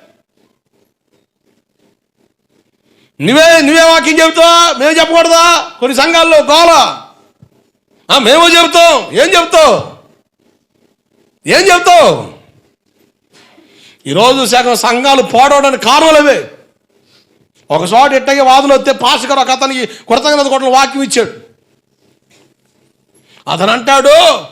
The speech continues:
"కొత్తగా మాట్లాడాలనుకున్నాడేమో," అంటాడు. "అసలు రక్షణ ఎవరి ద్వారా వచ్చిందో తెలుసా మీకు?" అన్నాడు.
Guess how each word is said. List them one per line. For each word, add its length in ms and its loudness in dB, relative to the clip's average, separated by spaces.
"కొత్తగా 520 -2
మాట్లాడాలనుకున్నాడేమో," 1080 0
అంటాడు. 720 0
"అసలు 640 0
రక్షణ 380 -8
ఎవరి 280 0
ద్వారా 240 0
వచ్చిందో 300 -2
తెలుసా 440 0
మీకు?" 240 -2
అన్నాడు. 360 0